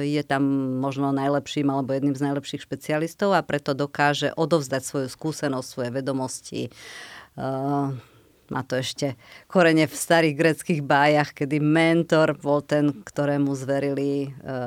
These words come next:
Telemacha na t-, preto, aby mu odovzdal všetko, alebo naučil ho všetko, čo on vie. A toto coach nerobí a preto coachom môže byť aj niekto, kto sa vôbec nevyzná v tej oblasti, v ktorej coachuje,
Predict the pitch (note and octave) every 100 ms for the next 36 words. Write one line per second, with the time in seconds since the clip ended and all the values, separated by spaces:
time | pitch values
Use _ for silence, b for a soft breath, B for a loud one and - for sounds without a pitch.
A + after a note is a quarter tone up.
0 | B2+ B2+ - D#3 E3+ D#3+ D3 - C#3 C#3+
1 | C#3+ - - C#3+ C3 C#3 C#3 - C3+ B2+
2 | C#3 C3+ B2+ C3+ C#3 C#3+ C#3+ C3 B2 B2
3 | B2+ - B2 A#2 B2+ C3 C#3+ C3+ D3 B2+
4 | A2+ B2 - C3 C3+ B2 A#2 A#2 A#2 B
5 | B B B B B B B B B B
6 | - D3 D3+ D#3 - G#3+ A3+ A#3 A3+ G#3+
7 | - E3 E3 F3 F3 D#3+ F#3 G3+ G#3 E3
8 | - D#3 E3+ F3+ F3+ F3+ E3 D#3 D#3 D#3
9 | D#3+ C#3+ C#3+ D#3 C#3+ C#3+ D3 D3+ D3 -
10 | D3 C#3+ - C#3+ D3+ D3+ - - - C#3
11 | E3 E3+ C#3 B2+ C3 - C#3 B2+ C3+ C3
12 | - F#3 - D3 C#3 C3+ C3+ - D#3+ F3+
13 | B3+